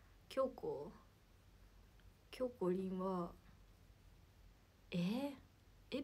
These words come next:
ピソード？なんだろう。うん、今日もあったけど、いるだけで、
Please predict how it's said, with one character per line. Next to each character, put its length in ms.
ピ 80
ソ 420
ー 60
ド？ 240
な 200
ん 100
だ 160
ろ 180
う。 40
う 20
ん、 240
今 140
日 60
も 400
あ 60
っ 60
た 240
け 180
ど、 320
い 200
る 140
だ 160
け 200
で、 360